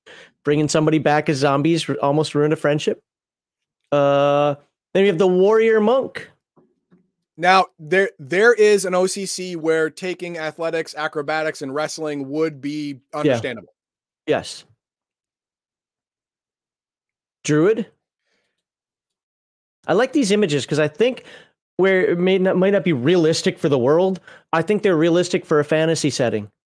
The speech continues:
Speaker 1: This isn't just some barbarian looking person, you know, with a scimitar. This is actually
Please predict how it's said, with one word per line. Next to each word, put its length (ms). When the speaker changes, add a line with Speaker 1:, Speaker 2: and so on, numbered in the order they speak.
Speaker 1:
This 120
isn't 220
just 180
some 160
barbarian 640
looking 280
person, 500
you 120
know, 160
with 140
a 60
scimitar. 640
This 120
is 120
actually 720